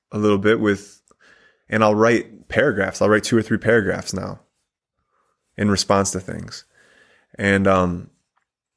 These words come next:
I'll notice if someone writes me, maybe they write me a paragraph, and I'll spend, like, a half of my response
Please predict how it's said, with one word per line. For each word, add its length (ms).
I'll 140
notice 400
if 80
someone 260
writes 240
me, 460
maybe 320
they 140
write 220
me 140
a 40
paragraph, 760
and 380
I'll 140
spend, 440
like, 280
a 80
half 440
of 160
my 240
response 920